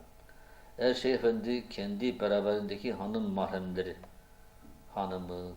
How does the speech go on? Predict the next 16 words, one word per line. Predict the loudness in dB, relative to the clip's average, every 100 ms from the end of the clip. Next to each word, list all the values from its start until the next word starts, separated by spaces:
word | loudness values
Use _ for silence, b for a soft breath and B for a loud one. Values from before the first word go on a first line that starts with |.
| -8
kızı, | -8 -6 -8 -8 -10 -8
teyzesi, | -4 -4 -6 -10 -10 -12 -14 -20 B B B B -6
halası, | -2 0 -2 -4 -6 -8 -6
kendi | -4 2 6
ailesiyle | 6 4 -2 -6 -6 -2
beraberse | 0 0 0 -2 2 4 6 4 2
o | -2
zaman | 0 -2 -4 -6 B B B B -8 4
o | 4 6
hatm-ı | 4 4 -6
şerifi | -6 -6 -4 -6 -6 -12 -20 -20 -20 -20 -4
kendi | -2 0
aralarında | 0 0
yapabilir. | 2 2 0 -6 -8 -18 -20 -12
Namahrem | -6 2 2 2 -2 -6 -16 -20 -20 -20 -16
ise, | -2 0 0